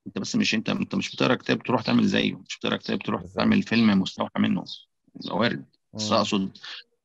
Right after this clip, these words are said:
Speaker 1: القراية بتخلي عندك طبقات بقى وتراكمات، لغاية ما تلاقي فجأة مثلًا في سن ما بتكتب حاجة هي خل-، هي خلاصة كل ما قريت، لكن م-، مش من كتاب واحد.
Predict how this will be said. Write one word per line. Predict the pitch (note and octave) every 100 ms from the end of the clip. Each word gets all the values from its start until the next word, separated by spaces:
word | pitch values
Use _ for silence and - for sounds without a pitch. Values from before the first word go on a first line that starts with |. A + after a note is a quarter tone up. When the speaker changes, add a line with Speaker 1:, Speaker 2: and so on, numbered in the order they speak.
| E2
Speaker 1:
القراية | - E2 B2 C3+
بتخلي | G#2+ - A2+ A#2
عندك | G#2+ A2 G#2+
طبقات | - F#2 F2+ - G#2+ -
بقى | G#2
وتراكمات، | G2 F2 F#2 - G2+ A2 _ -
لغاية | F2+ G#2 G2
ما |
تلاقي | F#2+ G#2+ G#2
فجأة | A2+ G2+
مثلًا | G2+ G#2+ G2 F#2
في | F2+
سن | F2+ G#2 G#2+
ما | G2 G2 G#2+ F#2+ -
بتكتب | - - G#2+ - F#2+ - _ _ -
حاجة | A2 A2+ - _ _
هي | A2+ A#2+
خل-، | A2+ A2+ -
هي | A#2
خلاصة | A2 B2 C#3+ - -
كل | C3
ما | B2 A2
قريت، | G#2 A#2 G2+ - -
لكن | G2 G2 G2+ G2 F#2+ F2 -
م-، | G2+ G2 G2+
مش | G#2+ -
من | G#2+
كتاب | - A2+ A2+
واحد. | - - -